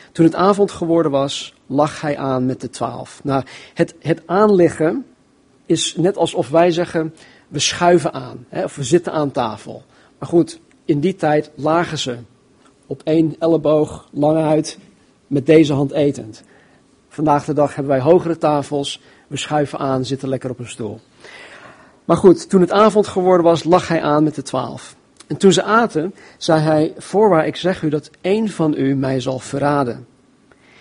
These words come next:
En ze werden zeer bedroefd en ieder van hen begon tegen hem te zeggen: "Ik ben het toch niet, Heere?" En hij antwoordde en zei: "Wie de hand met mij in de schotel indoopt, die zal mij verraden." Dus ze hadden daar aan,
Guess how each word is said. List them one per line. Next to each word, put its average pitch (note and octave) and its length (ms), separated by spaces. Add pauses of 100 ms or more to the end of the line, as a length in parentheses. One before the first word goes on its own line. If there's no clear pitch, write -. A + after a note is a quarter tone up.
(240)
En D3+ 140
ze D#3 80
werden D3 180
zeer F3+ 260
bedroefd D#3 560 (100)
en C#3+ 220
ieder G3 200
van D#3 180
hen D3+ 180
begon C#3 320
tegen C3 320
hem B2 100
te B2 100
zeggen: B2 320 (440)
"Ik C4+ 220
ben A#3+ 120
het F3 160
toch D3 220
niet, C#3+ 160
Heere?" C3 420 (600)
En D3+ 120
hij D#3 120
antwoordde F#3+ 560
en E3+ 100
zei: D#3+ 380 (420)
"Wie E3 160
de D#3+ 60
hand F#3 380
met G#3+ 140
mij F3+ 260
in E3+ 100
de D3+ 80
schotel G3+ 480
indoopt, D#3 640
die D#3 160
zal D#3 160
mij C#3+ 200
verraden." C3+ 460
Dus - 220 (380)
ze - 120
hadden F3 260
daar E3+ 280
aan, D#3+ 240